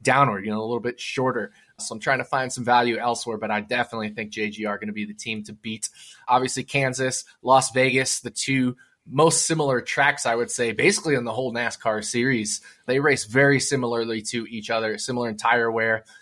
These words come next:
similar in performance. Then Auto Club also used the same tires. So I think, you know, you could pull a little bit of that in and just pull in a little bit of overall intermediates as far as, you know, handicapping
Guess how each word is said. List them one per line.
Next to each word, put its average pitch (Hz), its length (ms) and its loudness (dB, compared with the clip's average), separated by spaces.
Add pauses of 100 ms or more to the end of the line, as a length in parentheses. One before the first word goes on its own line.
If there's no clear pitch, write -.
(140)
similar 135 300 0
in 107 100 -4
performance. 120 880 -2 (560)
Then 226 460 6 (480)
Auto 208 220 6
Club 190 240 0
also 165 200 0
used 147 220 -6
the - 60 -14
same 139 320 -6
tires. 120 460 2
So 120 140 -2
I 117 60 0
think, 196 400 -2
you 156 100 -2
know, 151 60 -2
you 160 100 -6
could 214 220 -10
pull 190 280 2
a 135 60 2
little 131 160 2
bit 127 140 0
of 123 80 2
that 123 240 4
in 123 200 0
and 127 120 -6
just 139 200 -10
pull 160 220 -2
in 131 60 -2
a 120 40 -4
little 117 180 -4
bit 113 160 -4
of 107 140 -8
overall 113 440 -2
intermediates 107 760 -4
as 120 220 -10
far 104 240 -2
as, 101 220 -8 (220)
you 160 60 -4
know, 135 80 0
handicapping 107 800 -2